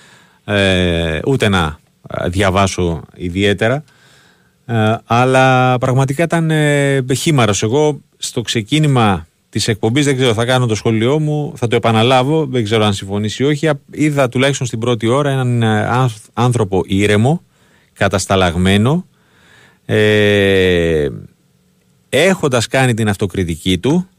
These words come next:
και παραδεχόμενος τα λάθη του και έτοιμο να πατήσει, όπως λέμε, το κουμπί της επανεκκίνησης, πρώτα απ' όλα για τον ίδιο και μετά για τον Παναθηναϊκό.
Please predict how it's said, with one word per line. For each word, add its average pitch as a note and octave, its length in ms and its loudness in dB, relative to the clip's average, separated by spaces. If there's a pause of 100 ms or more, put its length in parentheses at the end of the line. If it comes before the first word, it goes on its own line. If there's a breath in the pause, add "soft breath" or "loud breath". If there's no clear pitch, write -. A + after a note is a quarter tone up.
(540)
και - 120 -4
παραδεχόμενος G#2+ 680 0
τα F2 120 0
λάθη G#2 320 0
του F#3 120 -4
και C3 240 0
έτοιμο D#3+ 440 2
να D3+ 140 2
πατήσει, C#3 560 0
όπως C#3 240 -2
λέμε, D#3+ 220 0
το D3 140 -2
κουμπί B2+ 540 -2 (420 soft breath)
της B2+ 220 -2
επανεκκίνησης, A#2 1120 0 (420)
πρώτα E3+ 260 2
απ' C#3+ 100 -2
όλα F3 160 2
για E3 140 2
τον B2+ 180 0
ίδιο C#3 460 0 (360)
και - 120 -4
μετά C3+ 240 0
για F3 100 2
τον D#3 100 0
Παναθηναϊκό. B2+ 600 0